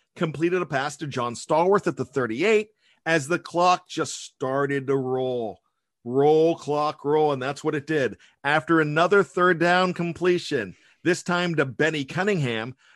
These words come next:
Bradshaw went long downfield to John Stallworth for a thirty-yard hookup. The Steelers would keep moving behind runs by Thornton, Harris, and a face mask penalty called on Cleveland.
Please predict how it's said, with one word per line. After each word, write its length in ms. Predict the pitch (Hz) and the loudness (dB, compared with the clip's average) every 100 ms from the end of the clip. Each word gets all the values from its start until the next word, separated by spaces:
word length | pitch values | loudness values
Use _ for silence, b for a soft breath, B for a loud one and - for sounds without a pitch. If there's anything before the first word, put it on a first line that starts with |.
| b | b
Bradshaw 580 | 135 156 208 - 226 220 | 2 4 4 4 4 6
went 220 | 190 185 | 4 2
long 380 | 135 147 190 180 | 0 2 2 2
downfield 600 | 175 170 147 185 208 220 | 2 2 0 2 4 4
to 120 | 135 | 0
John 420 | 135 - 135 147 175 | -4 -2 -2 -2 -6
Stallworth 640 | - 214 269 202 180 170 _ b b | 0 2 6 6 6 0 _ b b
for 120 | 170 | 0
a 40 | 135 | 0
thirty-yard 680 | - 208 220 190 165 139 | 2 4 4 2 2 0
hookup. 560 | 117 233 269 285 302 - _ _ _ - | 0 0 2 2 0 -4 _ _ _ -6
The 60 | 147 | -6
Steelers 500 | - 208 240 220 131 | -4 0 4 4 2
would 160 | 135 | -6
keep 300 | - 202 220 | -8 -10 -6
moving 380 | 185 208 202 202 | -2 0 2 2
behind 360 | 160 156 170 147 | 0 -2 -4 -2
runs 220 | 165 139 | -4 -2
by 180 | 135 123 | -4 -6
Thornton, 680 | - 202 233 - 254 247 233 _ _ _ - | -4 2 2 2 -10 -12 -14 _ _ _ -2
Harris, 600 | 190 233 247 233 - - _ - | 4 4 4 0 -10 -18 _ -6
and 140 | 196 | -2
a 80 | 233 | -2
face 520 | - - 285 320 - | -4 -2 0 0 0
mask 400 | 220 185 151 - | 0 0 -2 -6
penalty 440 | 160 147 143 165 | -4 -2 0 0
called 380 | 175 160 170 170 | 0 0 2 2
on 180 | 170 185 | 0 0
Cleveland. 640 | 180 208 240 190 131 90 | -4 -4 -4 -4 -4 -6